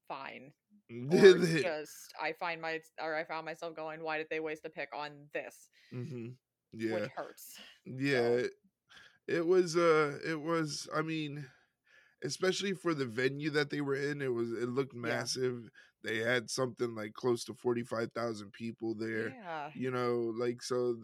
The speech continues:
Speaker 2: it, it would have been cool to have, uh, a couple big surprises, a couple big wow moments. And of course, W W E is gonna play it up as, uh, we have plenty of wow moments,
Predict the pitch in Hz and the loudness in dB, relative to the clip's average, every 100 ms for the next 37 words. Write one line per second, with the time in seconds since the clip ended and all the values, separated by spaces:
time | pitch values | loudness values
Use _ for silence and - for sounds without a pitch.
0 | 80 110 104 - 135 147 151 139 135 - | -8 -10 -10 -6 -4 -2 -4 -6 -8 -8
1 | 143 139 120 117 127 120 113 - _ _ | -6 0 2 2 0 0 -2 -4 _ _
2 | _ _ 113 107 101 85 107 - 139 117 | _ _ -2 -2 -2 -4 -6 0 2 2
3 | 110 120 123 120 101 117 113 113 107 107 | 2 2 2 -2 -6 -4 -2 -2 -4 -8
4 | 104 - 117 117 104 113 110 113 113 107 | -10 -4 -4 -2 -2 -2 0 0 0 -2
5 | 107 113 110 104 - - - - - 165 | -4 -6 -6 -8 -8 -10 -12 -20 -4 2
6 | 180 - 180 143 147 143 135 139 131 131 | 2 4 4 4 2 6 6 6 6 2
7 | 127 123 123 - 131 123 123 113 113 113 | 2 0 -2 4 6 8 6 4 -2 0
8 | 117 143 170 131 - 196 226 180 120 120 | 0 2 4 2 2 0 4 4 4 6
9 | 120 117 120 120 117 104 - | 4 4 0 -4 -4 -8 -12